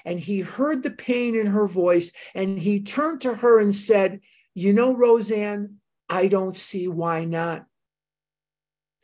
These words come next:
And on January the nineteenth, nineteen sixty, in West Los Angeles, California,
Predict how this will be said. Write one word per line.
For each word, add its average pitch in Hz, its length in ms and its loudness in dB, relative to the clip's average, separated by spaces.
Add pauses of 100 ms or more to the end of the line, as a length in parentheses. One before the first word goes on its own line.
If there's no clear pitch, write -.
(240)
And 220 180 6
on 196 240 2
January 240 800 4
the 214 160 2
nineteenth, 220 800 -2
nineteen 254 760 0
sixty, 151 840 -6 (760)
in 214 380 4
West 254 380 2
Los 254 380 2
Angeles, 226 600 0
California, 202 1080 -4